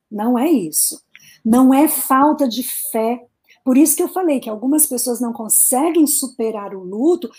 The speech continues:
porque elas têm crenças erradas, são crenças equivocadas. Então, vamos com calma. A pessoa que perdeu alguém precisa ser acolhida.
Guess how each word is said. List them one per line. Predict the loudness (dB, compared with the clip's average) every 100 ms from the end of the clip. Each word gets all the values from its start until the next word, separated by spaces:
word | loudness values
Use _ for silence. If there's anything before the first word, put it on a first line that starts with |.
| -20 -12
porque | -8 -4
elas | -2 0
têm | 0 -2
crenças | -2 0 2 2 0 0 0
erradas, | -2 -4 -8 -4 -4 -4 -4 -2 -2 -4 _ -20 -12
são | -4 0 0 0
crenças | 0 4 4 4 2
equivocadas. | -2 -2 -6 -4 -6 -8 -8 -6 -4 -6 -6 -4 -4 -6 _ -14 -6
Então, | -6 -2 2 2 2 -2 _
vamos | -10 -6 -2 -4
com | -2 -2 -4 -6
calma. | -8 -4 -4 -6 -12 -18
A | -6
pessoa | -2 0 0 -2 -4
que | -8
perdeu | -8 -8 -8 -8
alguém | -8 -8 -4 -2 -2
precisa | -4 -6 -6 -4 -2
ser | -2 -2 -6
acolhida. | -10 -6 -2 -2 -2 -2 -2 -4 -12